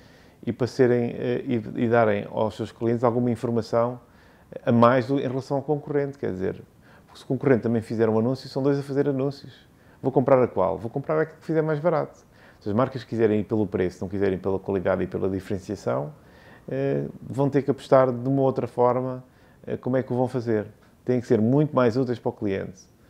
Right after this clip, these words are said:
Portanto, e eu fico, eu posso até ver uma co-, ver um determinado, um determinado serviço que eu, naquela altura, não, até nem preciso dele, mas fico, se calhar, com a ideia de, "Não, mas eles estão aqui a fazer um,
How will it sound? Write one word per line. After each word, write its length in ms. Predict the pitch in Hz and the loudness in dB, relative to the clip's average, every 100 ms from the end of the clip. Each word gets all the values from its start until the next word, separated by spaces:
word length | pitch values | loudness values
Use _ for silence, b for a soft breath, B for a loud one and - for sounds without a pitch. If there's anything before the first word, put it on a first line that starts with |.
| b b b b - | b b b b -2
Portanto, 200 | 117 101 | -2 0
e 120 | 113 | 4
eu 80 | 131 | 4
fico, 420 | - 120 - - - | 4 -2 -4 -10 -2
eu 140 | 123 | 0
posso 260 | - 123 120 | 4 2 2
até 240 | - 113 | 2 2
ver 160 | 101 123 | 2 0
uma 140 | 123 | 0
co-, 220 | - 113 | -4 -6
ver 300 | 104 107 117 | -4 0 2
um 180 | 107 110 | 2 -4
determinado, 840 | 113 113 113 113 110 98 95 92 95 - b b b b b b - | -4 -4 -2 0 0 0 -2 -4 -8 -20 b b b b b b -10
um 60 | 110 | -4
determinado 640 | 113 110 110 104 95 95 | -2 0 2 0 0 -4
serviço 520 | - 107 113 104 - - | -6 -4 -2 -2 -4 -4
que 60 | |
eu, 160 | 107 101 | -2 0
naquela 320 | 104 113 110 | -2 2 4
altura, 320 | 107 120 107 | 4 2 2
não, 180 | 101 127 | 4 2
até 240 | - - 127 | 2 0 0
nem 140 | 123 | 0
preciso 260 | - 107 98 | -4 -8 2
dele, 260 | 110 131 151 - b b b b b | 2 2 -4 -20 b b b b b
mas 300 | - 120 120 | -2 2 2
fico, 300 | - 147 - | 0 -2 -2
se 80 | - | -2
calhar, 360 | 143 135 131 113 | 2 6 8 6
com 120 | - | 2
a 60 | 120 | 2
ideia 340 | 120 127 123 | 4 6 4
de, 140 | 120 123 | 4 2
"Não, 220 | 143 135 | 0 0
mas 160 | 113 113 | -2 -4
eles 140 | 113 | -6
estão 180 | - 113 | -8 -12
aqui 140 | 123 | -12
a 20 | |
fazer 200 | 110 | -12
um, 60 | 117 | -6